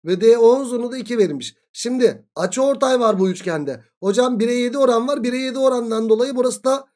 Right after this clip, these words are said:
yedi katı olmaz mı? Bire yedi, bire yedi, on dört olmak zorunda. E, sonra ne yapacağız burada? On dörtten dolayı K'yı da bulabiliriz. Hadi bulalım bakalım K'yı. On dördün karesi eşittir ikinin karesi artı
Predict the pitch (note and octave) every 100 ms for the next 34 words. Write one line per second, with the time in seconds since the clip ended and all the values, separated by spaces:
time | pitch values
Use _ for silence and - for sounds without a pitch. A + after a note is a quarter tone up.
0 | _ D#3 A3 A3+ B3+ A#3+ B3 C4+ C4+ A#3
1 | B3 G3 A3+ A3 F3 F#3 C4 A3+ A3+ B3
2 | B3+ B3 C4 B3 A#3 B3 A3+ G3 A3+ G3
3 | B2 - _ _ _ _ - A#3 B3 A3+
4 | C4+ D4 C#4 A#3+ G#3 G#3 F3+ F#3 F#3 B3
5 | B3+ _ _ F#3+ A3+ B3+ B3+ - A3+ G#3+
6 | G3+ A3 C4 A3 A#3+ B3 A3+ C4 B3 B3
7 | A3+ F#3+ A#3 - - _ _ _ - B3
8 | C#4+ D#4+ D#4+ B3 A3+ A3 G3+ G3+ F#3 F#3+
9 | A3 _ _ _ - G#3 B3+ C4 C4 A3+
10 | A3 A#3+ B3 A3 G#3 A3 A#3 - B3 A3+
11 | F#3 G#3+ A#3+ A3+ B3 A#3 G3+ G#3 A3 A3
12 | C4+ B3+